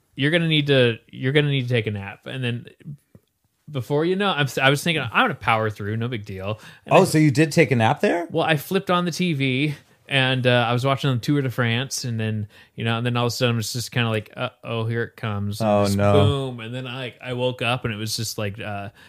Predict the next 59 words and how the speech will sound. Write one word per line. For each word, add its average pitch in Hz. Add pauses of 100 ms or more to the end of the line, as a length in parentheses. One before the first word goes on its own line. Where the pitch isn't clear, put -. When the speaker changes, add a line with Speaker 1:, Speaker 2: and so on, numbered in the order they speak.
(360)
Speaker 1:
uh, -
what 123
was 113
that? 104
Uh, 95
the 110
bar 110
rescue 123
or 123
whatever. 120
I'm 123
just 117
Speaker 2:
Oh, 131
Speaker 1:
like, 147
Speaker 2:
yeah, 139
yeah. 107
Speaker 1:
"What -
the 175
hell's 170
going 147
on?" 113 (280)
You 110
know, 104
Speaker 2:
And 131
Speaker 1:
but, 127
Speaker 2:
that 139
was 127
Speaker 1:
uh, 120
Speaker 2:
all 113
the 107
Benadryl, 143
or 151
Speaker 1:
that, 110
Speaker 2:
it 113
was 113
Speaker 1:
that 117
was, 127
Speaker 2:
everything? 107
Speaker 1:
that 151
was 196
the 156
Benadryl 131
that 117
started 127
me 113
off, 123
but -
then 117
I 107
felt 120
better 107 (280)
after 104
I'd 95
kinda 104
taken 104
that. 95
And 107
then 101
I 98